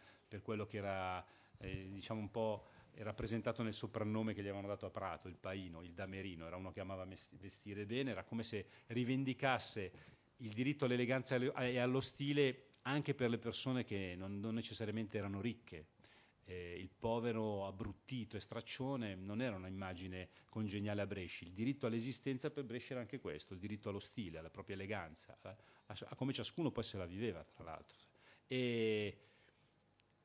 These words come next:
le tappe quindi che portano verso Monza sono segnate, ehm, e inframmezzate da dei flashback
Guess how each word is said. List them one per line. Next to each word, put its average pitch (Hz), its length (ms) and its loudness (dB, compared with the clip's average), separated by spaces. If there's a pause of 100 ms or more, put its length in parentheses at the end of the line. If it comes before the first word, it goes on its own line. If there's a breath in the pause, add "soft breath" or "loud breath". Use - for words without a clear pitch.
(400)
le 143 200 2
tappe 160 400 2
quindi 123 360 2
che - 120 -10
portano 135 360 2
verso 160 280 0
Monza 120 400 -2
sono 139 400 -4
segnate, 123 800 -2 (100)
ehm, 90 720 -8
e 120 100 -8
inframmezzate 120 840 -2
da 110 80 -4
dei 110 140 0
flashback 120 640 -2